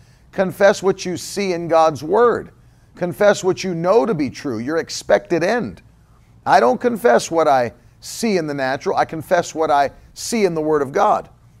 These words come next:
I'm combining those two things. I'm always, it's like the apostles said, "We believe,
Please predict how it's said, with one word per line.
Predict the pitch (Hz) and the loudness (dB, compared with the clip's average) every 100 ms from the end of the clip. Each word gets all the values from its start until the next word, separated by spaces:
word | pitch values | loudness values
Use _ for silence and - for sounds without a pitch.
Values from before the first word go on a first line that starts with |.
| _ | _
I'm | - 190 | 0 0
combining | - 156 147 202 226 196 | 0 0 4 4 2 0
those | 156 131 | -2 -4
two | - 135 | -6 -8
things. | - 98 57 - - _ _ _ _ _ - | -8 -12 -12 -20 -20 _ _ _ _ _ 2
I'm | 175 | 4
always, | 175 185 165 | 6 4 2
it's | 139 | -2
like | 180 139 | -2 0
the | 156 | 0
apostles | - 175 196 147 123 | 4 4 4 -4 -8
said, | - 123 | -6 -6
"We | 123 185 | -4 -4
believe, | 151 147 156 226 226 151 180 196 | 0 0 0 0 -2 -2 -4 -8